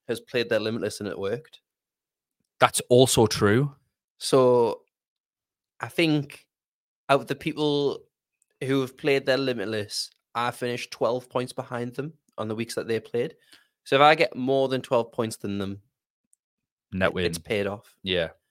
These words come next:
Speaker 1: So can I, can I make that when everyone else is
Speaker 2: Yeah, you could.
Speaker 1: So that, that's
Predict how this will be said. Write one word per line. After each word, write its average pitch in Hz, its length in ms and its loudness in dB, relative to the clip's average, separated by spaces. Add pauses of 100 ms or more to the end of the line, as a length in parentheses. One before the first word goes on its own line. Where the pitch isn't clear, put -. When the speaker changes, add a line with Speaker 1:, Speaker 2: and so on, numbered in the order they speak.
(920)
Speaker 1:
So 113 880 2 (1600)
can 120 180 -4
I, 120 240 0 (120)
can - 300 -4
I 110 120 0
make 104 320 -4
that 107 200 0
when 110 300 -2
everyone 107 320 -2
else 98 260 -6
is 104 340 -8 (800)
Speaker 2:
Yeah, 104 200 0 (480)
you 123 100 -18
could. 160 220 -4 (400)
Speaker 1:
So - 180 2
that, 139 220 0
that's 143 240 -2